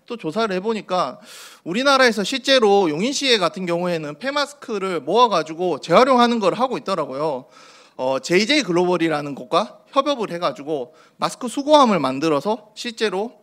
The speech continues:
폐마스크를 통해서 플라스틱 의자나 혹은 반려용품, 반려동물 용품을 만들어가지고 판매를 하고 있었고, 어, 시청사와 수지-, 아, 수지구 산정봉이라는 곳에 이렇게 생긴 수거함도 설치해가지고 운영을 하고 있었습니다.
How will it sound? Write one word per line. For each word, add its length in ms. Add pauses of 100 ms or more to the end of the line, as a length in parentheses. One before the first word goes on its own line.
폐마스크를 560
통해서 380
플라스틱 500
의자나 520 (180)
혹은 240
반려용품, 920 (360)
반려동물 600
용품을 460
만들어가지고 960 (300)
판매를 340
하고 160
있었고, 640 (320)
어, 440
시청사와 880 (100)
수지-, 580
아, 120
수지구 380
산정봉이라는 720
곳에 160
이렇게 300
생긴 540 (240)
수거함도 480
설치해가지고 640
운영을 320
하고 180
있었습니다. 640